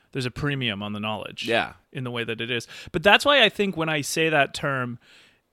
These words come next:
Speaker 1: if a s-, and I would even phrase it like this to give it a bit more grandeur, if a soul is loved by individuals, it doesn't need to be liked by crowds. And I mean in that expression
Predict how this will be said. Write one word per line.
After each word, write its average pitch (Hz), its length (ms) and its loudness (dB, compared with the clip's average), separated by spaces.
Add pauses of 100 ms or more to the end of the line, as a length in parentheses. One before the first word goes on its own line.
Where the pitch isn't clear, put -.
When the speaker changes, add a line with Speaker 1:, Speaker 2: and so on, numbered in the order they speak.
(160)
Speaker 1:
if 139 200 0
a 135 40 -8
s-, - 360 -2
and 180 280 0
I 180 60 2
would 175 100 0
even 151 180 -4
phrase 143 240 -4
it 127 80 -8
like 113 140 -6
this 143 160 -2
to 131 100 -8
give 123 80 -8
it 117 60 -14
a 107 40 -16
bit 110 120 -12
more 104 160 -10
grandeur, 135 380 -4
if - 120 -10
a - 80 -10
soul 180 600 6
is 113 200 -6
loved 101 360 -8
by 90 100 -6
individuals, 101 680 -12
it 95 60 -20
doesn't 123 180 -12
need 107 120 -12
to - 60 -20
be 127 80 -14
liked - 280 -14
by - 80 -16
crowds. - 440 -12 (400)
And 147 120 -4
I 143 80 -2
mean 156 340 -2
in 139 140 -4
that 131 400 -2 (1000)
expression 120 680 -4